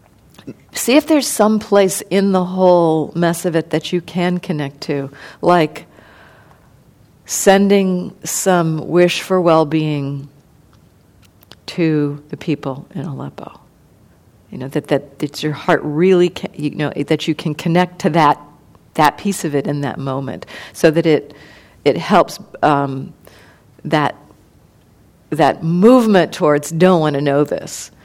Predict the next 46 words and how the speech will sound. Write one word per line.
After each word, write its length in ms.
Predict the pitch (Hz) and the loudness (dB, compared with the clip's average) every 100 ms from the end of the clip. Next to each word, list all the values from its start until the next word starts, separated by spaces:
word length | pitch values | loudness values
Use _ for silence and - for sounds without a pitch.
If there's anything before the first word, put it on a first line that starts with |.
| _ - | _ 0
don't 240 | 160 160 | 2 2
wanna 140 | 135 139 | -2 -6
s-, 180 | 139 170 | -6 -6
be 260 | 156 160 | 0 2
with 220 | 147 143 | 2 0
this, 340 | - - - - - - - - | -4 -12 -12 -16 -18 -20 -20 -12
to, 500 | - 151 139 131 - | -2 0 0 -4 -10
to, 400 | - - 143 135 - | -12 -2 0 0 -4
you 100 | 147 | -4
know, 60 | |
so 140 | 143 147 | 0 2
there's 180 | 156 | 0
pieces 440 | - 277 320 196 160 | 2 4 4 2 -2
of 100 | 143 | 2
this 280 | 151 151 - | 2 2 0
that 120 | 156 | -2
are 80 | 147 | -2
creating 520 | - 165 156 156 151 | 0 4 4 4 2
that 180 | 151 - | -2 0
reactivity, 840 | 151 135 135 - 175 151 131 131 - - - - - | 2 2 -2 -4 -2 -2 -4 -8 -12 -20 -20 -20 -10
and, 360 | 147 147 151 - - | -4 -4 -4 -8 -6
and 320 | 135 139 139 | -4 -4 -6
some 220 | - 160 | 0 0
of 140 | 147 | 2
it 120 | 143 - | -2 0
may 160 | 139 | -2
have 220 | 151 147 | 0 -2
to 80 | 143 | -4
do 220 | 139 143 | -4 -2
with, 280 | 139 131 - | -2 -4 -6
um, 440 | - 120 131 - 143 _ - _ _ | -6 -6 -6 -10 -14 _ -20 _ _
feeling 340 | - 160 147 143 | 0 2 2 -6
stretched 400 | - 139 - - | -4 -4 -4 -10
financially 800 | 139 175 196 - 180 180 170 156 | -2 0 0 -2 -2 0 0 -2
or 280 | 135 131 | -2 -6
feeling 540 | 120 120 135 139 135 127 | -10 -8 -6 -6 -6 -8
like 240 | 127 131 - | -8 -10 -10
what 200 | 139 160 | 0 2
I 140 | 147 147 | 4 0
can 180 | 151 139 | -2 -2
do 160 | 151 | 0
can't 240 | 147 156 - | 0 -4 -4
make 200 | 131 - | -4 -4
a 40 | |
difference 720 | 139 208 214 202 185 180 - | 4 4 6 2 4 0 -4
and 140 | 120 | -10